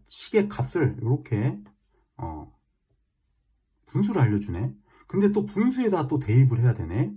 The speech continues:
분모에다가. 그럼 복잡해지겠죠. 그래서 복잡한 분수를 복잡할 번자를 써서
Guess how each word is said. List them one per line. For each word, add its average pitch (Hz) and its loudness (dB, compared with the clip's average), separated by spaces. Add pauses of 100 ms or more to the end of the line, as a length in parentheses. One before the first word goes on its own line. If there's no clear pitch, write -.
분모에다가. 120 4 (320)
그럼 123 -2
복잡해지겠죠. 123 0 (360)
그래서 123 -6
복잡한 135 -2
분수를 98 -2
복잡할 107 -4
번자를 101 -2
써서 117 -2